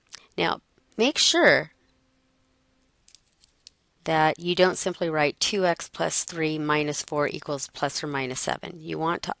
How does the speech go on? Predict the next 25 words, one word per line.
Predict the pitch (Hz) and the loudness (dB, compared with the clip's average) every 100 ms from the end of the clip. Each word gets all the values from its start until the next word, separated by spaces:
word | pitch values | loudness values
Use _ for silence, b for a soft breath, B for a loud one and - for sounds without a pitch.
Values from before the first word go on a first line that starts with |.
| _ _ _ | _ _ _
isolate | - 214 226 - 185 160 - | 4 4 4 2 2 0 0
the | |
absolute | 160 156 - 170 - | 0 0 -2 -4 -2
value | 160 151 139 | 0 0 -2
by | - - | -4 -2
adding | 151 143 | -2 -4
four | 143 - 147 | -8 -6 -6
to | 139 | -4
both | - | -8
s-, | - - - _ | -6 -8 -10 _
sides | - - 76 - | -10 -6 -4 -6
first. | - - - - - B B B | -8 -8 -8 -10 -12 B B B
You | 180 | 0
would | 170 | 0
have | 165 | 2
get | 165 | -2
it, | - _ - _ 175 - | -4 _ -20 _ -20 2
gotten | 190 180 | 4 6
a | 160 | 4
different | 190 185 - | 0 0 0
answer | 160 160 - 139 | 2 2 0 -4
for | - | -6
the | 139 | -4
second | 139 - 156 - | 0 2 0 0
one | - 143 135 | -4 -6 -8